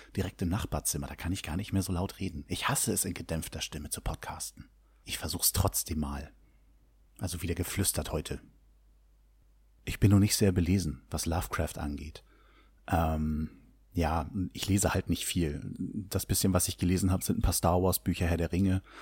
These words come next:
und die Harry Potter Dinger. Ähm, zu mehr war ich einfach nicht in der Lage. Ich werd immer verflucht müde, wenn ich lese. <laughs> Das ist mir einfach zu anstrengend.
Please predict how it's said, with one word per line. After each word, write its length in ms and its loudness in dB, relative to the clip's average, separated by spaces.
und 160 0
die 80 4
Harry 220 2
Potter 280 2
Dinger. 500 0
Ähm, 640 0
zu 140 6
mehr 180 6
war 100 4
ich 120 -2
einfach 220 2
nicht 140 4
in 60 2
der 100 0
Lage. 380 0
Ich 160 -8
werd 120 4
immer 140 4
verflucht 680 4
müde, 220 8
wenn 100 0
ich 120 -4
lese. 420 0
<laughs> 40 -4
Das 240 -4
ist 120 2
mir 140 6
einfach 260 4
zu 180 0
anstrengend. 720 0